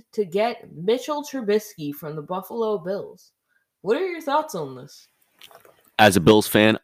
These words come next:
Speaker 2: I do not think that you submit him to free agency if another team is interested in him. Trade him for somebody good from the Giants.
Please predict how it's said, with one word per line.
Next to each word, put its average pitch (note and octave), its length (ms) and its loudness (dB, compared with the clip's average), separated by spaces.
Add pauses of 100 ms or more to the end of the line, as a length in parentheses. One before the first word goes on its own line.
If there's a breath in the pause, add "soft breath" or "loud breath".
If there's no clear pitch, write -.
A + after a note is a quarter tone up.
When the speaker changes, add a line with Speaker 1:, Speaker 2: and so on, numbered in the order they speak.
Speaker 2:
I G2+ 160 6
do G2+ 180 8
not G2+ 260 4
think A2 380 2 (220)
that G2 180 0
you G2+ 160 2
submit G2 480 -4
him G#2 200 -2
to F#2+ 60 -4
free - 280 -6
agency G2 580 -6
if F#2+ 140 -8
another F#2+ 280 -4
team F#2 300 -10
is D#2+ 80 -14
interested F2 460 -14
in D2 120 -16
him. D2 240 -18 (440)
Trade A2+ 460 0
him F#2+ 380 -6 (320)
for G2+ 140 -10
somebody G#2 480 -6
good G2 260 -8
from G2+ 220 -14
the F#2+ 60 -10
Giants. E2 520 -16